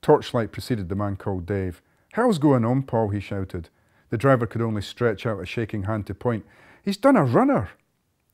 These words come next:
Torchlight scanning the empty boot, a hissing sound from between Dave's gritted teeth. "After him then,"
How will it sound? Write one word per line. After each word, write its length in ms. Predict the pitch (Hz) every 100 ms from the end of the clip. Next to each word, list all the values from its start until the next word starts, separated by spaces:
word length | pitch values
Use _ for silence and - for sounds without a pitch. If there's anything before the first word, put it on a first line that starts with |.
| _ -
Torchlight 640 | 143 131 - 104 87 -
scanning 460 | - - 113 107 95
the 160 | -
empty 280 | 107 113 -
boot, 360 | 95 110 - - _ _ _ -
a 80 |
hissing 380 | 104 147 - 110
sound 360 | - 110 101 92
from 140 | 101
between 460 | 90 - 117 110 92
Dave's 320 | 107 101 -
gritted 400 | 107 110 - -
teeth. 280 | 113 107 - _ _ _ _
"After 380 | 120 131 - 147
him 160 | 131
then," 360 | 123 117 110